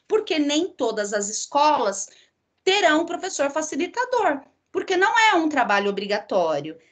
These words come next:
É um trabalho, é, é um, uma espécie de trabalho de ajuda,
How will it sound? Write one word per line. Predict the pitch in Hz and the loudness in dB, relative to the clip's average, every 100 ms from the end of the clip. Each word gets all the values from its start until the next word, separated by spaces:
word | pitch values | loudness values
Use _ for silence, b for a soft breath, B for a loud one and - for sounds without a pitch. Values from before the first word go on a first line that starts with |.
| b b | b b
É | 214 | 0
um | 269 | 0
trabalho, | 277 240 247 320 349 302 196 185 b b | 0 2 2 2 0 0 -4 -6 b b
é, | 226 233 226 226 208 208 208 - | 0 0 0 0 0 -2 -6 -4
é | 240 | 0
um, | 269 302 302 302 311 302 | 0 2 2 2 2 2
uma | 262 | 2
espécie | 269 - 269 262 294 339 | 2 2 2 2 0 -6
de | 294 240 285 277 277 | -8 -6 -4 -2 -2
trabalho | 294 285 254 254 262 254 247 196 165 143 _ _ _ _ _ - | 0 2 4 4 2 0 0 0 -4 -12 _ _ _ _ _ -10
de | 208 262 | -2 0
ajuda, | 330 370 339 339 302 185 170 | 0 -2 -6 -6 -6 -6 -8